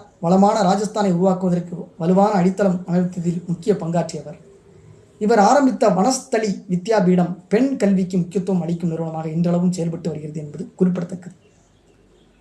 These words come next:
நாடு முழுவதும் இருந்து மட்டுமல்லாமல், நேபாளம், இலங்கை, கம்போடியா, கென்யா, தான்சானியா, ஜப்பான், ஜெர்மனி, அமெரிக்கா உள்ளிட்ட எட்டுக்கும் மேற்பட்ட, எட்டு நாடுகளில் இருந்து ஏராளமானோர் இங்கு கல்வி பயில்கின்றனர் என்பது குறிப்பிடத்தக்கது.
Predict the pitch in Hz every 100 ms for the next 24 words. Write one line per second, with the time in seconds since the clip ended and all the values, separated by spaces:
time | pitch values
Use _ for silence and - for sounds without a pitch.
0 | - 180 240 220 220 220 220 - - _
1 | - 190 196 185 175 180 165 160 175 180
2 | - 165 180 180 175 180 - 170 190 180
3 | 175 - 165 180 196 180 170 170 - 185
4 | 202 170 185 - 180 202 196 165 160 -
5 | 170 165 - 180 180 170 175 190 175 -
6 | - 170 190 175 160 - _ _ _ _
7 | - 202 190 190 185 180 277 220 196 185
8 | 180 165 - - _ - 180 196 185 196
9 | 196 175 - - _ - - 185 185 180
10 | 170 - - 170 190 196 175 175 175 -
11 | 165 156 170 196 202 160 160 151 139 147
12 | - - 165 165 - - 208 180 165 -